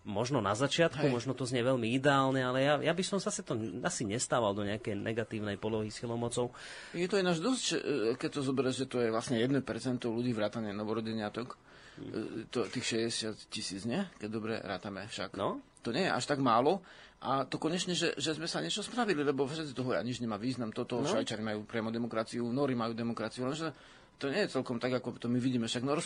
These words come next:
Speaker 2: Norom vlastne vyrúbali lesy niekedy v šesťdesiatich rokoch plošne, že to
Speaker 1: Mhm.
Speaker 2: mali ekologickú katastrofu. A potom sa Nóri uvedomili a začali vlastne robiť také a také a také
Speaker 1: Mhm.
Speaker 2: vlastne, e,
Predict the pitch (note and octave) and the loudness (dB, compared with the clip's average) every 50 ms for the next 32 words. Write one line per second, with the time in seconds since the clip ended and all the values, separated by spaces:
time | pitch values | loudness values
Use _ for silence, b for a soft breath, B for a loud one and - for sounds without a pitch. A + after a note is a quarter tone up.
0 | - - C#3+ D#3+ F3 F#3+ E3+ D3 D#3 D3 D#3+ D3 A#2+ D3 - E3+ D3+ D3+ C3 B2 | -4 -4 -2 0 0 2 2 0 0 0 0 -2 0 0 2 2 4 4 4 4
1 | B2 C3 B2+ - C3+ C#3 C3 C#3 C3 B2+ - - B2+ C#3 - B2+ - - A2 B2+ | 2 0 0 -2 -2 -2 0 0 -2 -2 -2 -2 -2 -2 -4 -4 -4 -4 -2 0
2 | C3 B2+ - C3+ C#3 - - - A#2 G#2+ G#2 - - C3+ F#3 G3 - - _ - | 0 0 0 0 -2 -2 -2 -2 -2 -2 -2 -2 -2 -4 -4 -6 -8 -14 _ -4
3 | - A2+ G#2+ G#2+ A2+ C3 C3+ C3 C3 - - C3+ - D3 D3 C#3 D3 - - C#3 | -2 0 0 0 2 2 2 2 2 0 0 0 0 0 0 -2 -4 -4 -4 -4
4 | - E3+ E3+ E3+ - - A2+ G#2+ - - D#2+ - - B B B B B B B | -2 -2 -2 -4 -6 -6 -8 -10 -10 -10 -14 -16 -18 B B B B B B B
5 | B B B - - - A#3 - C4+ A#3+ F3+ - C3 C3 C#3+ D#3 C#3+ B2 - B2+ | B B B -4 0 0 2 4 4 2 2 2 2 4 4 4 4 4 2 2
6 | B2 C3 - G3+ C3 C3 C3+ C3 C#3 D#3 F#3+ G3 - _ - - - B2+ C#3 C#3 | 2 2 2 2 2 2 2 4 4 2 0 -2 -6 _ -10 -6 -4 -2 -2 0
7 | C3+ F3+ D#3+ C#3 B2+ B2 B2 B2 - B2+ A2 B2+ C3+ C3 C3+ - - - B B | 0 0 0 0 2 0 0 0 0 -2 -2 0 0 0 -2 -2 -4 -10 B B
8 | B B B B B B - B2+ C3+ - D3 C3 A#2+ - - C#3 B2 - C#3 A2+ | B B B B B B -2 0 0 2 2 0 0 0 -2 -2 -2 0 -2 -2
9 | G#2 - G#2 A#2 - C3+ A#2+ A2+ - - - - A2 G#2+ G#2+ B2+ A#2 G#2+ G2+ | 0 -2 -4 -2 -2 0 -2 -2 -2 -4 -4 -4 -4 -4 -4 -4 -4 -4 -4